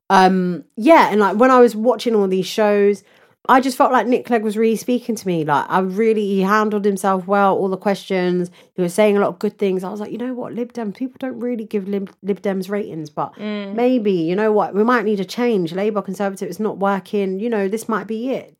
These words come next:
Speaker 1: Change."
Speaker 2: Do you know, I, th-, I feel like I voted for Lib Dems before.
Speaker 1: Yeah, I did. I
Speaker 2: I
Speaker 1: voted
Speaker 2: think
Speaker 1: for
Speaker 2: I
Speaker 1: them.
Speaker 2: voted for
Speaker 1: I
Speaker 2: them.
Speaker 1: voted for them. Then what happened? We have a hung parliament. All right, cool. Come on. Show us what you're made of, babe. Show us what you're made of. Like, push your weight around. What happens?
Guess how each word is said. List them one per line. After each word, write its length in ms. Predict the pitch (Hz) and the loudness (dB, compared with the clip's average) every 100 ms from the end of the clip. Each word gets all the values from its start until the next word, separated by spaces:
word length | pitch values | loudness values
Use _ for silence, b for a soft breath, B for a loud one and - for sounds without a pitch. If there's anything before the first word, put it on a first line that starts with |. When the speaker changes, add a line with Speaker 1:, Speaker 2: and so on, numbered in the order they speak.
| - | -8
Speaker 1:
Change." 380 | 262 233 156 | -4 -2 -4
Speaker 2:
Do 60 | 262 | 0
you 60 | 349 | 0
know, 60 | |
I, 60 | 440 | 0
th-, 140 | 392 - _ _ _ _ _ _ - | -4 -16 _ _ _ _ _ _ -8
I 100 | 302 | -8
feel 220 | 311 415 | -6 -4
like 100 | 427 | -2
I 80 | 214 | -2
voted 400 | 208 214 214 175 | -4 -4 -4 -6
for 80 | - | -12
Lib 240 | 175 170 - | -12 -12 -12
Dems 340 | 175 180 - | -12 -12 -16
before. 280 | - - - | -20 -16 -2
Speaker 1:
Yeah, 200 | 302 339 | 2 4
I 120 | 302 | 4
did. 320 | 320 359 262 - - _ 269 | 4 0 -2 -6 -20 _ 2
I 60 | |
Speaker 2:
I 60 | 294 | 4
Speaker 1:
voted 160 | 330 | 6
Speaker 2:
think 120 | - - | 4 0
Speaker 1:
for 60 | |
Speaker 2:
I 60 | - | 0
Speaker 1:
them. 240 | 294 226 | 2 2
Speaker 2:
voted 260 | 185 180 180 | -2 -6 -14
for 120 | - 262 | -6 -2
Speaker 1:
I 60 | |
Speaker 2:
them. 120 | 262 269 | 0 0
Speaker 1:
voted 140 | 262 | 0
for 80 | 262 | 0
them. 240 | 220 190 | 0 0
Then 140 | 233 269 | 0 0
what 140 | 247 | 0
happened? 320 | 247 226 190 | 0 -2 0
We 60 | 208 | 0
have 120 | 233 | 2
a 60 | 233 | 0
hung 180 | 247 240 | 0 0
parliament. 560 | 254 254 247 233 175 | 2 2 2 0 -2
All 160 | - 277 | -2 0
right, 220 | 269 208 | 0 -2
cool. 280 | - 285 262 | -6 -4 -4
Come 220 | 277 262 | -2 -2
on. 240 | 269 294 294 B B | -2 -4 -8 B B
Show 220 | 269 269 | 0 0
us 120 | 254 | 0
what 80 | 240 | -4
you're 120 | 240 | -2
made 260 | 247 262 233 | 0 0 0
of, 180 | 180 - | -2 -2
babe. 360 | 170 202 254 - | -2 -2 -4 -8
Show 200 | - 285 | -8 -6
us 100 | 285 | -4
what 80 | 277 | -4
you're 80 | 262 | -2
made 240 | 262 262 | -2 -2
of. 160 | 202 185 | -4 -2
Like, 200 | 165 - | -4 -4
push 200 | 262 254 | -8 -4
your 80 | 247 | -2
weight 200 | 254 202 | 0 -2
around. 300 | 185 151 180 | -4 -4 -2
What 160 | 220 | -2
happens? 540 | 220 233 175 147 143 | -2 -4 -4 -4 -6